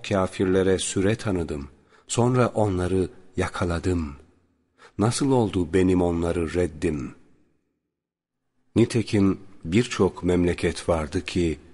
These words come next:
o memleket zulmetmekteyken biz onları helak ettik. Şimdi o ülkelerde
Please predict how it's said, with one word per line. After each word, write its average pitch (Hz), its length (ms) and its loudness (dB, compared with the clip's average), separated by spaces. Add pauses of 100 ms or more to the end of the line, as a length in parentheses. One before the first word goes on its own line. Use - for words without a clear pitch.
(560)
o 110 140 2
memleket 92 640 0 (180)
zulmetmekteyken 98 1120 2 (360)
biz 95 380 2 (160)
onları 87 420 0
helak 82 520 -2
ettik. - 540 -8 (1040)
Şimdi 104 460 4 (380)
o 113 160 2
ülkelerde 90 840 0